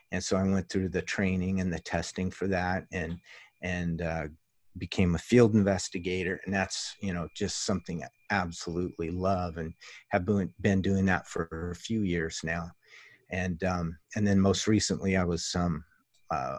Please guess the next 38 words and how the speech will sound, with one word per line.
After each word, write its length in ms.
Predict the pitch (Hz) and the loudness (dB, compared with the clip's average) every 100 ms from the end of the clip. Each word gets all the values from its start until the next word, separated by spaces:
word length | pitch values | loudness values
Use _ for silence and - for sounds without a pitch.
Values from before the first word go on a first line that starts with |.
| - | -6
appointed 480 | 113 - 101 95 85 | -4 0 2 2 0
assistant 580 | - 110 - - 82 - | 0 0 0 -4 -8 -6
state 320 | - 87 - | -4 -4 -2
director 400 | 87 - - 87 | -4 -4 -4 -4
of 120 | 80 - | -4 -2
Arizona 460 | 87 82 85 85 | -2 -2 -4 -6
mufon. 640 | 78 87 98 - 69 73 82 | -6 -6 -6 -6 -10 -8 -8
So 260 | - 87 85 - - - - | -4 -4 -6 -16 -20 -16 -6
it's 140 | 104 | -4
been 180 | - 104 | 0 0
a 80 | 90 | 2
wild 480 | 87 90 107 107 90 | 0 2 4 2 4
ride. 460 | 98 98 110 110 | 4 4 4 2
And, 260 | 87 82 85 - - _ - | 2 -2 -4 -12 -20 _ -2
you 100 | 95 | 2
know, 200 | 95 95 | 4 2
and 180 | 85 - - - | 0 -4 -12 -8
to 100 | - | -4
top 320 | - 90 - | 0 0 2
it 80 | 95 | 2
off, 320 | 95 92 90 | 2 0 -4
I, 300 | 90 87 85 | -2 -2 -2
I 80 | 87 | -2
recently 540 | 80 95 87 85 87 | -2 -4 -4 -6 -4
wrote 260 | 85 90 85 | -4 -2 -2
a 60 | 80 - | -4 -2
book, 340 | 95 95 - - _ 85 | 0 0 -4 -20 _ -8
uh, 220 | 71 65 - _ - | -8 -10 -16 _ -4
on, 320 | 95 92 - - | -2 -2 -4 -6
on 160 | 98 98 | -2 0
U 240 | 98 98 | 2 2
A 140 | 92 95 | 0 -2
P 340 | - 92 95 | -4 -2 -2
and 240 | 85 82 | -2 -4
investigations 1080 | 85 85 87 - - 87 85 92 - 92 85 | -4 -2 -2 -4 -6 -2 0 0 -2 -6 -6
and 80 | - | -10
stuff. 280 | - 87 - | -4 -2 -2
So, 240 | - 82 | -2 -2